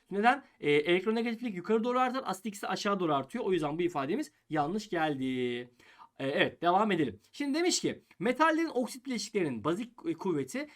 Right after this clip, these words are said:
perişsende sola ve sağa doğru artar. Evet doğru bak. Perişet ve sola doğru gidersek ve aşağı doğru gidersek metalik özellik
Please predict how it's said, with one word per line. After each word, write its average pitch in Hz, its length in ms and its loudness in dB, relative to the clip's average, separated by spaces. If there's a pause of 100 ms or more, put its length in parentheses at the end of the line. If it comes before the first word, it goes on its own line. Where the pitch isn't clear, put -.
perişsende 208 500 0
sola 214 300 0
ve 170 80 0
sağa 208 280 0
doğru 226 280 0 (180)
artar. 214 580 6
Evet 349 260 2
doğru 311 180 0
bak. - 280 0
Perişet 220 300 -2
ve 233 140 2
sola 214 240 2
doğru 214 140 6
gidersek 214 480 0
ve 123 40 -4
aşağı 190 280 -2
doğru 175 100 2
gidersek 170 480 -2
metalik 175 260 -4
özellik 147 360 -2